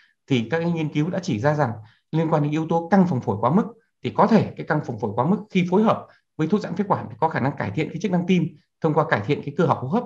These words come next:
và có các cái tác động có lợi trên cấu trúc, chức năng tim và mạch máu phổi. Còn liên quan đến cái giảm đợt kịch phát thì, ờ, từ đó cũng giúp giảm cái biến cố tim, ờ, biến cố tim mạch, nhập viện và bệnh lý tim mạch và tử vong. Và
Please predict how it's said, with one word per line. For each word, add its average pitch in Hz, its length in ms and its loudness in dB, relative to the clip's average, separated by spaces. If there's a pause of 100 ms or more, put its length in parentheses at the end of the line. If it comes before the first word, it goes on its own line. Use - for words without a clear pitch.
(160)
và 107 300 -4
có 131 220 -4
các 180 80 0
cái 180 140 -4
tác 214 160 -2
động 208 160 0 (360)
có 147 120 2
lợi 202 260 6
trên 139 180 -4
cấu 160 120 0
trúc, 220 160 0 (180)
chức 190 120 -4
năng 165 240 0
tim 175 180 4
và 123 60 0
mạch 107 140 -2
máu 120 180 0
phổi. 139 120 0 (440)
Còn 120 160 0
liên 151 160 2
quan 151 180 4
đến 156 80 -2
cái 180 80 0
giảm 117 260 -2
đợt 113 120 -2
kịch 131 160 -6
phát 190 140 2 (600)
thì, 117 220 2
ờ, - 200 -4
từ 123 100 2
đó 147 260 2
cũng 175 140 0
giúp 233 180 2
giảm 127 240 0
cái 127 60 -2
biến 143 200 0
cố 165 140 -4
tim, 170 260 2 (380)
ờ, 135 200 0
biến 151 300 -2
cố 175 80 0
tim 180 160 4
mạch, 123 280 2
nhập 131 220 2
viện - 360 2
và 113 80 2
bệnh 120 200 0
lý 135 160 -2
tim 160 100 0
mạch 131 140 0
và 110 100 -2
tử 104 100 -2
vong. 131 300 4 (320)
Và 110 440 0